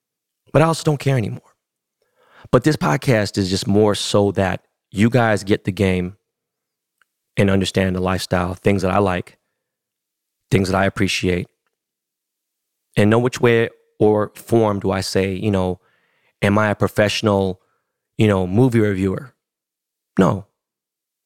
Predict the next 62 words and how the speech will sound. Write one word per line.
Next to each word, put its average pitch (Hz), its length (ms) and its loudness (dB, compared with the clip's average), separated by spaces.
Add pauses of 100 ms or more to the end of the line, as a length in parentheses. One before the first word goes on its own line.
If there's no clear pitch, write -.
(160)
I 151 80 4
got 165 100 0
my 165 100 0
degree 147 200 0
in 147 40 0
cinematography, 139 680 -2
so 101 400 0
I 107 80 -2
think 117 220 0
I 113 80 2
do 113 160 0
know 110 160 4
more 107 160 2
about 104 240 -2
film 104 180 2
than 98 80 0
other 104 140 0 (100)
people. 101 320 -6 (560)
I've 95 140 0
worked 107 200 0
on 101 140 2
many 101 180 0
film, 104 380 0
movie 107 240 0
sets. - 540 -4 (680)
You - 80 4
know, 117 80 4
I, - 180 -2
I 175 80 2
have 175 140 0
a - 20 -2 (120)
decent 156 220 -2
knowledge 131 320 2
about 104 260 0
things 113 160 2
that 104 80 2
I - 20 0
talk 95 240 0
about. - 160 -2
And 123 80 4
usually 151 220 0
I 127 60 2
don't 143 100 0
like 123 120 -2
to - 60 -14
talk 101 160 0
about 92 180 -2
things 98 180 0
that 95 80 0
I 92 40 -2
don't 95 240 0
know 87 100 -2
much 92 200 -8
about. - 200 -14 (1040)
And 120 100 6
I 120 60 2
like 113 140 0
to - 80 -10
share 107 140 2
my 104 120 0
opinion, 110 400 -2
right? 123 220 -10